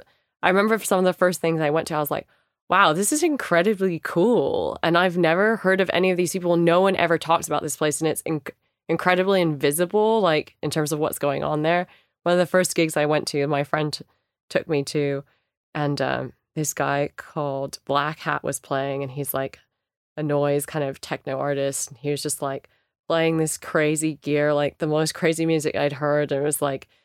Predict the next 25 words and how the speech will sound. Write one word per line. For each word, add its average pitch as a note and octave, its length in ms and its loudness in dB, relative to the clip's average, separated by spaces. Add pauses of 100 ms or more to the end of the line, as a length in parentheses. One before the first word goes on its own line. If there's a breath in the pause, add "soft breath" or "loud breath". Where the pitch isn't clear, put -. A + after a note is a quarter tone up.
(200)
his E3+ 180 0
eyes D#3+ 220 4
were E3 80 0
just, E3 200 -2
like, F3 180 2
rolling D#3+ 380 0
back D#3+ 260 -2
in D#3+ 80 -4
his D#3+ 140 0
head, E3 200 0
and D#3+ 40 -4
he D#3+ 100 0
looked - 240 -4
possessed, D#3 560 0
but D#3 100 -2
it E3 60 4
was, E3 160 2
like, D#3+ 220 0
so F#3 360 4
sick. F#3 440 2
And F3 100 2
I E3+ 60 4
was F3 120 0
like, E3+ 220 0
"What?" C4 260 2